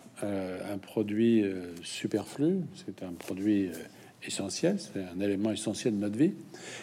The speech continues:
culturelle, voilà. Donc tout ça, euh, ça a été, euh, c'est, c'est, c'est, c'est des transformations.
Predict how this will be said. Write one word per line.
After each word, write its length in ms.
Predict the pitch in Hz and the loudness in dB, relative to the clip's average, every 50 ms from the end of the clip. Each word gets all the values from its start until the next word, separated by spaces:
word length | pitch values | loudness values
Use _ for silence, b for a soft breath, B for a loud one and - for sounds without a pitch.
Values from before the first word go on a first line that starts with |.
| B B B | B B B
culturelle, 480 | - 98 - - 107 110 127 170 190 190 | -4 -4 0 2 4 6 6 6 6 4
voilà. 300 | 151 123 127 160 208 - B B B B B B B B | 6 6 6 4 4 0 B B B B B B B B
Donc 160 | 135 147 147 | 8 8 8
tout 100 | - 196 | 8 6
ça, 300 | 180 - 180 185 202 208 | 10 12 12 12 12 12
euh, 560 | 202 190 170 151 143 135 131 131 131 127 127 | 12 12 12 12 12 12 12 12 12 12 12
ça 180 | 113 - - 135 | 10 12 12 12
a 40 | |
été, 460 | 127 120 123 - 156 175 180 165 139 127 | 12 12 10 10 12 12 12 12 12 12
euh, 520 | 120 117 113 113 110 110 110 110 107 104 | 12 12 10 8 8 6 6 4 4 2
c'est, 280 | 104 - - - 120 104 | 2 -2 -4 -4 -4 0
c'est, 400 | - - 113 110 107 107 107 107 | 4 6 8 8 8 8 6 2
c'est, 260 | - - 120 113 110 | 0 -2 -4 -4 -4
c'est 420 | - - - 127 - 107 110 110 | -6 -8 -8 -6 -6 -6 -2 4
des 140 | 113 120 117 | 6 6 8
transformations. 680 | 117 123 127 120 - 139 131 123 120 110 - 175 196 | 8 8 6 8 8 8 10 10 8 8 8 8 6